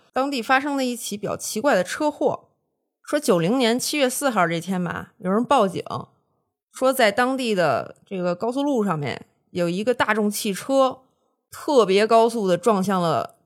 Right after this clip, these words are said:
围栏儿上面，先没看着司机，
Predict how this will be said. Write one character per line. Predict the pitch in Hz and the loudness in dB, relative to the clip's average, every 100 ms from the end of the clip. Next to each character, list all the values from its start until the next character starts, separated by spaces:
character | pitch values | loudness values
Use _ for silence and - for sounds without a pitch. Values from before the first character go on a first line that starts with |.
| - | -4
围 | 190 | 2
栏 | 247 165 | 4 4
儿 | 147 | 4
上 | 247 208 | 2 0
面， | - - _ _ _ _ _ | -2 -12 _ _ _ _ _
先 | - 311 | 0 2
没 | 320 | 2
看 | 285 | 0
着 | 208 | 0
司 | 196 277 | 0 -4
机， | 240 269 277 - | -4 -4 -4 -8